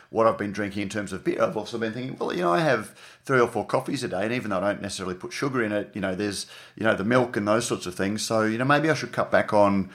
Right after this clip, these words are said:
coffee, and instead of, you know, if I just want to be sipping something when I'm working, just have a water, because that's got, you know, that's rehydrating. It's got no,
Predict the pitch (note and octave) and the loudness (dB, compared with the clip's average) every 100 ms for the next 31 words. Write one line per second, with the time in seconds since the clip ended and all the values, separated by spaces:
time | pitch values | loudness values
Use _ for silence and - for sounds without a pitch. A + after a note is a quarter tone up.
0 | - - - - F2 G2 G2+ G2 - G#2+ | -6 2 4 4 0 0 0 0 2 4
1 | G2+ - - G2+ G2+ G2 F#2 F#2+ - - | 2 0 0 2 4 2 2 -2 -4 -6
2 | G2+ F#2 G#2+ G#2 G2 F2+ F#2+ F#2 G2 G2+ | -2 0 0 0 0 2 2 4 4 4
3 | G2+ F#2 - - - - A2 - A#2 D#3+ | 4 0 -4 -8 -4 2 2 2 2 2
4 | F2+ - - G2 G#2+ G2 - - - A2 | 2 -4 -12 -4 -2 -2 -4 -12 0 2
5 | - - G2 - _ _ _ _ _ _ | 2 2 2 0 _ _ _ _ _ _
6 | A#2 F#2+ F#2+ - A#2+ G2+ G2 F#2+ F#2+ - | -2 0 0 2 4 4 4 -2 -4 -4
7 | G2+ G2+ G2+ G#2+ A2 A2 A2 | -6 -4 0 4 4 4 0